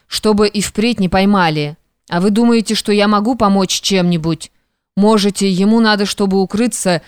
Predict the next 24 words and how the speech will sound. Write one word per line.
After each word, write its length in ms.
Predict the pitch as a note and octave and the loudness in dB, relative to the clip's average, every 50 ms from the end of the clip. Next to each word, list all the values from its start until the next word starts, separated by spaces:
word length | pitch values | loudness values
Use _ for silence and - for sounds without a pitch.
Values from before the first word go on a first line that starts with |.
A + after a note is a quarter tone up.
| _ _ _ _ | _ _ _ _
достать 460 | G3+ F#3+ G#3 G#3 - - B3 A#3 A#3 | -2 0 0 0 0 0 -2 0 0
одежду, 400 | G#3 F#3+ F3 G3 F#3+ F3+ E3 G#3+ | 0 0 0 0 0 0 -2 -4
крестьянскую 760 | G#3 G#3 G#3 G3 - - G#3 G3+ G3+ G3 F3+ - - G3 F3+ | -4 -2 -4 -4 -2 -2 0 0 0 0 -2 -2 -2 -2 -2
бороду 420 | F3 E3+ F#3 G3 G3 G3+ G3 G#3+ G3 | 0 0 0 0 0 0 0 -2 -2
подвязную 640 | A3 G#3 F#3+ G3 G#3+ F#3+ F3+ G#3 G#3 G3+ G3 G3 | -2 -4 -2 -2 -2 0 0 2 2 2 2 0
и 100 | - - A3 | -2 -4 -2
парик 320 | - B3 G#3+ G3+ F#3+ - | 0 0 0 0 0 -2
мужицкий». 760 | F#3 F#3+ F3+ D#3+ F3+ F#3+ E3+ - - - - F#3 F3+ F3 F3 - _ _ _ _ _ _ _ | -2 -2 0 0 -2 -4 -4 -4 -8 -4 -2 -2 -2 -2 -4 -6 _ _ _ _ _ _ _
Прохор 360 | - G3 G3+ G3+ G3 - G3 F#3+ | -4 -2 0 0 0 -2 -4 -4
Савич 420 | - - G3 F#3+ F3+ F#3 E3+ E3+ | -2 0 0 0 0 0 -2 -2
задумался, 640 | F3+ F#3 F3+ F#3 A3 A#3 A3 F#3+ E3 - - F3+ | -2 0 0 2 2 2 2 0 -2 -2 -2 -2
а 40 | E3+ | -2
затем 300 | E3 F3+ F3 - G3+ F#3+ | -2 -2 -2 -2 -2 -2
сказал: 560 | F#3 - - G3 F#3 F3+ F#3+ F3+ E3+ D#3+ D3+ - _ _ _ _ _ _ _ | -2 -2 -2 -2 0 2 0 0 0 -2 -4 -8 _ _ _ _ _ _ _
«Парик 380 | - G3 F#3+ G3 A3+ B3+ A3+ - | -2 0 2 2 2 0 -2 -2
пейзанский 600 | A#3+ A#3 G3+ F#3 A3 A3+ A3+ A3+ - - A3 G#3 | -2 -2 0 2 2 2 2 0 0 0 0 2
у 40 | G#3 | 2
меня 160 | G#3 G#3 G#3 | 2 2 2
есть, 520 | G3+ F3+ F3 F3+ E3 D#3 - - - - - | 0 0 0 -2 -2 -2 -4 -8 -12 -12 -10
борода 440 | - F3 F#3 F#3 F#3 F#3+ F#3+ G#3 A#3 | -6 -2 0 2 2 2 2 2 2
найдется, 560 | B3+ B3 A#3 G3 F3+ F#3 F3+ F3 - - F3+ | 2 0 0 0 0 0 -2 -2 -4 -6 -6
платье 360 | - F3+ F#3+ G#3 A3 - B3 | -4 0 0 0 0 -2 -6
крестьянское 600 | A3 G#3 A3 F#3+ - - G3+ G#3 G#3 - - G#3+ | -6 -6 -6 -4 -2 -2 -2 -2 -2 -2 -2 -2
достану. 640 | G3+ G#3 G#3+ G#3 - - F#3+ E3+ E3+ E3 D#3+ D#3+ D3+ | 0 0 0 -2 -2 0 0 0 0 0 -2 -2 -4